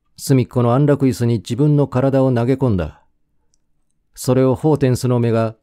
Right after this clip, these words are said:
抗議するように睨んだ。「ホーテンス君、博士たちは何かを掴んだらしいね。」と、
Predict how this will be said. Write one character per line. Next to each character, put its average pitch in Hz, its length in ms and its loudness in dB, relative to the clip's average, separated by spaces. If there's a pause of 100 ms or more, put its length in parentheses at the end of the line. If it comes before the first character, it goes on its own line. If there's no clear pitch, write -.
抗 156 260 0
議 117 140 -2
す - 140 -6
る 117 80 -2
よ 113 160 0
う 113 40 0
に 110 160 -2
睨 101 200 -2
ん 95 80 -2
だ。 78 220 -10 (3000)
「ホ 147 180 2
ー - 20 4
テ 135 100 2
ン 117 60 2
ス - 60 -8
君、 113 260 0 (720)
博 147 260 0
士 127 100 -4
た 123 120 -2
ち 127 100 -2
は 123 80 2
何 147 220 4
か 131 120 0
を 123 60 0
掴 - 300 -2
ん 151 40 4
だ 120 100 2
ら 101 100 0
し 90 140 -4
い - 20 0
ね。」 92 460 -4 (2250)
と、 127 280 -2